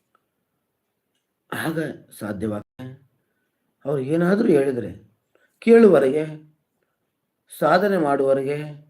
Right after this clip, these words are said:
ಎಲ್ಲ ಒಂದೇ ಪ್ರಕಾರ ಉತ್ತರ ಸಿಗ್ತದೆ. ನೀವು ಅನ್ಕೊಂಡ ಪ್ರಕಾರ ಇವ್ರು ಯಾರೋ ಸಿದ್ಧರಿದ್ದಾರೆ,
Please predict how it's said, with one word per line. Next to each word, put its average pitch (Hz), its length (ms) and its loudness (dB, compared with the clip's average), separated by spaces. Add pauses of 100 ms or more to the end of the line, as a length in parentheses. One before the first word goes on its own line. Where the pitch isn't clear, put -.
(360)
ಎಲ್ಲ 135 240 -4 (380)
ಒಂದೇ 170 280 -2
ಪ್ರಕಾರ 127 360 -8
ಉತ್ತರ 110 340 -6
ಸಿಗ್ತದೆ. 110 800 -16 (420)
ನೀವು 139 240 -6
ಅನ್ಕೊಂಡ 120 440 -6
ಪ್ರಕಾರ 110 400 -8 (1080)
ಇವ್ರು 110 200 -4
ಯಾರೋ 110 200 -2
ಸಿದ್ಧರಿದ್ದಾರೆ, 113 1300 -4